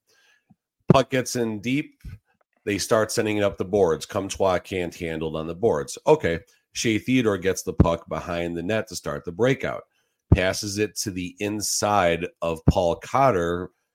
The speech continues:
kind of about, I don't know, four, five, six feet off of the boards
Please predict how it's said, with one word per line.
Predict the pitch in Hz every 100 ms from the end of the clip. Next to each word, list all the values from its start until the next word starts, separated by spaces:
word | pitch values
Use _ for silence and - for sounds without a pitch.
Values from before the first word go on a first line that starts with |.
| _
kind | - 110 107
of | 101
about, | 98 85 85 87
I |
don't | 85
know, | 76
four, | - - 92 95
five, | - 87 80
six | - 98 -
feet | - 92
off | 85 85 87
of | 85
the | 82
boards | 76 143 151 82 78 95 -